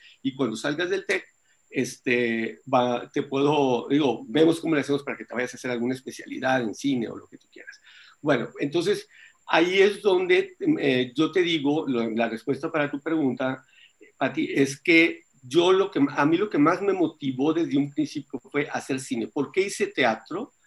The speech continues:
Yo llego con mi tío Rubén, ¿verdad? Y le digo, yo ya estábamos en el tec, mi tío dirigía obras en el tec también. Y le digo, "Tío, quiero ser", me había lastimado en el fútbol americano, ya no podía, ya no podía jugar, porque esa es otra historia.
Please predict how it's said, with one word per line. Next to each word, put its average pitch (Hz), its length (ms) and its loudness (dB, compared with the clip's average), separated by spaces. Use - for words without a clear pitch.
Yo 180 120 8
llego 208 240 6
con 147 160 6
mi 131 100 4
tío 165 140 4
Rubén, 120 500 0
¿verdad? 107 280 -2
Y 120 40 -4
le 123 160 0
digo, 135 280 2
yo 139 120 4
ya 160 80 6
estábamos 160 440 2
en 113 100 0
el 101 120 -6
tec, 90 260 -10
mi - 180 -6
tío 127 120 0
dirigía 131 440 0
obras 113 280 -4
en - 120 -12
el 92 100 -14
tec - 180 -20
también. - 280 -20
Y - 60 0
le 156 140 8
digo, 156 260 4
"Tío, 196 320 2
quiero 180 280 4
ser", 170 360 0
me 143 100 6
había 170 160 6
lastimado 170 380 4
en 170 60 6
el - 80 2
fútbol 156 220 2
americano, 151 420 4
ya 156 100 4
no 143 180 2
podía, 123 440 0
ya 123 120 0
no 131 120 -2
podía 117 220 -4
jugar, 127 280 -2
porque - 160 -8
esa - 140 -10
es - 60 -18
otra - 180 -10
historia. 170 360 -6